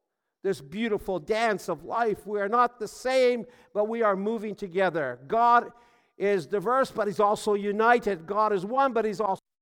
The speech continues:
three. So we have this beautiful picture of community, of life with God. That's, that word is where we get the word for choreography, where the dance and all that type of stuff comes from. And we're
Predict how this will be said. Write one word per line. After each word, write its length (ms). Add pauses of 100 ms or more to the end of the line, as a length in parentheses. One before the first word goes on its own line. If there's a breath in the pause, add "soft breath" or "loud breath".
three. 180
So 200
we 160 (220 loud breath)
have 240
this 160
beautiful 460
picture 380
of 120
community, 580
of 120
life 380
with 180
God. 600 (1120)
That's, 320
that 200
word 340
is 120
where 140
we 100
get 160
the 80
word 260
for 280 (160 loud breath)
choreography, 840 (920)
where 200
the 180 (180)
dance 640 (160)
and 120
all 180
that 160
type 240
of 80
stuff 300
comes 100 (400)
from. 360 (1080)
And 120
we're 240